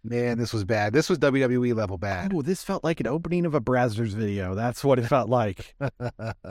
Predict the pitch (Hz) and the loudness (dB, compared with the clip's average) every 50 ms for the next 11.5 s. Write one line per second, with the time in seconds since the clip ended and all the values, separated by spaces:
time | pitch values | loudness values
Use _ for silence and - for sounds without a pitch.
0 | 107 - _ _ _ _ _ _ _ _ _ _ _ _ _ _ - 120 123 131 | -14 -14 _ _ _ _ _ _ _ _ _ _ _ _ _ _ 2 2 4 4
1 | 127 120 113 107 101 92 85 80 - - _ _ _ _ _ _ _ _ _ _ | 4 4 2 2 0 -2 -4 -6 -10 -18 _ _ _ _ _ _ _ _ _ _
2 | 101 113 127 123 110 104 107 101 95 104 98 - - 90 90 90 92 101 120 120 | 0 2 2 2 2 2 2 2 0 0 -2 -4 -4 -6 -8 -8 -6 -6 -4 -4
3 | 90 78 80 82 87 80 92 90 90 - - 92 90 87 85 85 85 85 85 85 | -2 -2 -2 -4 -4 -2 -2 -2 -2 -4 -4 -4 -2 -2 -2 -2 -2 -4 -4 -4
4 | 87 87 - - _ _ - 113 113 110 104 95 87 - - - 120 127 120 120 | -6 -8 -10 -16 _ _ -2 0 2 2 2 0 -4 -8 -8 -2 0 2 4 4
5 | 120 139 147 120 - 160 - - 143 127 127 113 107 - - 92 80 78 - - | 4 4 2 2 0 0 0 0 -2 -2 -2 -2 -2 -4 -4 -6 -8 -8 -10 -16
6 | _ _ _ _ _ - 143 117 123 147 156 147 135 123 170 196 202 185 165 151 | _ _ _ _ _ -8 -6 -2 0 2 2 2 2 4 4 4 4 4 2 0
7 | 151 156 165 147 127 131 135 139 131 131 127 - - - - - 208 254 277 233 | 2 2 0 0 0 0 0 0 0 -2 -2 -4 -6 -6 -2 2 4 4 6 6
8 | 220 151 131 117 - 139 110 107 101 - - 123 120 113 120 123 127 - 120 123 | 4 4 2 0 -2 -2 -2 -2 -2 0 2 2 4 4 4 2 0 0 0 0
9 | 117 113 117 113 110 110 131 202 240 202 - 120 104 98 101 110 104 87 82 - | 2 2 2 2 2 2 2 2 0 2 0 0 0 2 2 0 0 0 -2 -2
10 | 110 104 104 98 101 120 120 - - 110 - 107 107 104 104 104 101 - - - | -2 -2 -2 -2 -2 -2 -2 -2 -2 -2 0 0 0 2 2 0 -2 -2 -6 -6
11 | - - - - - - 165 160 143 - | -6 -6 -6 -6 0 4 6 6 6 4